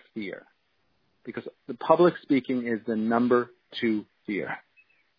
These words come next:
When you overcome that fear, you will feel not only a sense of freedom, but really your whole purpose. And for shluchim, they already have their purpose, but the purpose will be magnified.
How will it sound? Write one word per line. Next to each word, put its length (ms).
When 140
you 140
overcome 720
that 180
fear, 200
you 160
will 160
feel 380
not 220
only 300
a 160
sense 240
of 80
freedom, 500
but 180
really 520
your 340
whole 320
purpose. 520
And 160
for 120
shluchim, 400
they 80
already 320
have 260
their 120
purpose, 420
but 120
the 100
purpose 560
will 120
be 280
magnified. 920